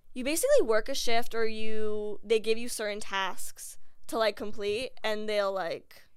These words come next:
see if you can, like, how your skills are, like, what you know, what they would have to teach you, like, see how you, how far along you are. So, like, you go in and do that, and, like,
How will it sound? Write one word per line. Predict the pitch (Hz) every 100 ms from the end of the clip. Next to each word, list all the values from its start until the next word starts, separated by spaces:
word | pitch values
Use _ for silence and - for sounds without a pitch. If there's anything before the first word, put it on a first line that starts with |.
| - - -
see | - 220 214
if | -
you | 202 185
can, | - 185 78
like, | 69 -
how | 233 220
your | 220 214 214
skills | - 226 226 220
are, | 220 214 214 208
like, | 196 196
what | 202 196
you | 196
know, | 202 208 208 202 202
what | 202 190
they | 185
would | 185
have | 170 -
to |
teach | - 208 -
you, | 208 196
like, | 190 175 147 - - _ _ -
see | - 214
how | 240 202
you, | 196 185 -
how | 208
far | 208 196
along | 160 95 -
you | -
are. | 55 - - - - - _ _
So, | - 226
like, | 214 214 202 - - _ _ _ -
you | 247
go | 226 226
in | 233
and | 220 208
do | 214
that, | 220 220
and, | 208
like, | 208 208